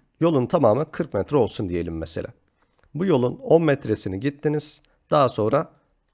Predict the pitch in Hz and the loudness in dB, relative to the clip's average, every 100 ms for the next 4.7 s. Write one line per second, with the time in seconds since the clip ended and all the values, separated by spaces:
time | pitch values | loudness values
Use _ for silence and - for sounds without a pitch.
0 | _ 113 156 - 104 - 98 - 147 120 | _ -4 -2 -2 -6 -4 -6 -4 -2 0
1 | 92 82 - - - - - _ _ 120 | 0 -2 -10 -12 -10 -14 -16 _ _ -2
2 | 156 175 190 180 160 135 123 113 98 - | 0 0 0 2 2 4 2 0 -2 -4
3 | 95 92 127 165 160 156 151 - 127 165 | -4 -4 -4 -2 0 -2 -4 -4 0 0
4 | - 101 85 90 92 147 | 0 -2 -2 -2 -2 -4